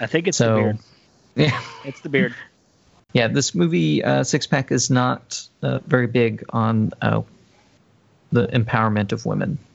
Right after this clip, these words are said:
Speaker 1: No.
Speaker 2: Um, nobody, none of the women are what you would, you know,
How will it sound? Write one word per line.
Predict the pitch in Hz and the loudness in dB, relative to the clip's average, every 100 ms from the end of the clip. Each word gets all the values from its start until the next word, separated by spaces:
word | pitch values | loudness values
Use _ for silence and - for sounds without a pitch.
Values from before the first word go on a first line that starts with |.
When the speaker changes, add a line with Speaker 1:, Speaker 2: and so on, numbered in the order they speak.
| _ _ - | _ _ -12
Speaker 1:
No. | 135 113 110 - | -10 -10 -14 -8
Speaker 2:
Um, | 113 110 117 - 123 - _ _ _ _ - | -2 -2 -2 -4 -6 -8 _ _ _ _ -2
nobody, | 147 139 143 139 135 127 139 | 0 2 2 2 2 0 0
none | 135 | 0
of | 135 | 2
the | 127 | 2
women | 123 123 117 113 | 2 2 0 0
are | 117 117 113 | 0 0 0
what | 110 117 | 0 -2
you | 120 110 | 0 0
would, | 113 113 - | -2 -4 -6
you | - | -2
know, | 110 107 117 | 2 2 0